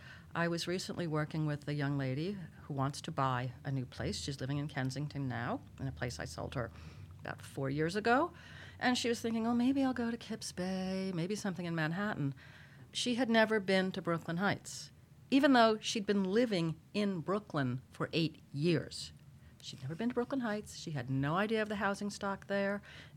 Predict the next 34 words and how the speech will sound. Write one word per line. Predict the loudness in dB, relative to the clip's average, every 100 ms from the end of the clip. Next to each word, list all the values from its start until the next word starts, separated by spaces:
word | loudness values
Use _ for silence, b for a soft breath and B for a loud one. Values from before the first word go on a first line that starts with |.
| 0
And | 2 2
we | 2
went | 0 0
there, | 0
and | 0
she | -2 -4
was | -4
just | -6 -4
amazed, | -2 0 0 -2 -4 -8 -6
you |
know, | -2 -2 -2
not | 2 4
only | 6 4
by | 2 2 2 -2 B
how | 0
reasonably | 2 2 2 2 0 -2
priced | 0 0 0 0 0
many | 2 4 2
of | 0
the | -2 -2 -6 -12 -12
apartments | -8 0 2 0 -2
we | -4
looked | -4 -4
at | -4
were, | 0 0 0 B B
but | -2
also | 0 0 -4
just | -4 -6 -6
the | -6
beauty | -2 0 0 -4 -6
of | -4
the | 0
neighborhood | 0 0 0 -2
itself. | -4 -4 0 0 -2 -12